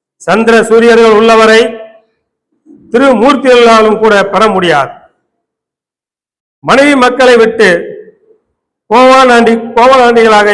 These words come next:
எம்மை போல் அலைந்து நீங்கள் பெற வேண்டும் என்பது எம்முடைய நோக்கம் அல்ல.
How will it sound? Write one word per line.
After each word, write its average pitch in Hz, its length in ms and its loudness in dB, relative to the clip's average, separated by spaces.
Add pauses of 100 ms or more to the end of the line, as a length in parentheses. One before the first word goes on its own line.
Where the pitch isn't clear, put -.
எம்மை 214 180 0 (140)
போல் 240 260 2
அலைந்து 233 360 0
நீங்கள் 208 360 -2
பெற 214 120 -2 (120)
வேண்டும் 233 380 -2 (120)
என்பது 190 320 -10 (480)
எம்முடைய 220 420 0 (120)
நோக்கம் 220 400 -2
அல்ல. 170 180 -4